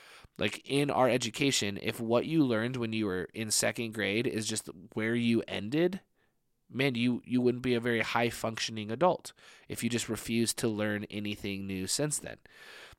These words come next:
So as a follower of Jesus, if you've been following Jesus for ten years or more, I hope that you've learned new things about Jesus.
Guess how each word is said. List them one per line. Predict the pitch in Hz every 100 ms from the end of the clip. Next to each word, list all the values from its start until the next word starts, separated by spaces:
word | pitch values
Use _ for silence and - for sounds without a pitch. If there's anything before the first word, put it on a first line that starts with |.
| -
So | - 107
as | 123
a |
follower | - 156 143 123
of |
Jesus, | 120 190 135 113 -
if | - 120 - -
you've | 123
been | 139
following | 127 120 117
Jesus | 117 110
for | - 113 107 _ -
ten | 123 117
years | 110 110 107
or | 104
more, | 156 139 107 107 - - -
I | 110
hope | 107 170 170
that |
you've | 113 113
learned | 110 110
new | 110 110
things | - 104
about | 101 92
Jesus. | 98 151 127 80 - -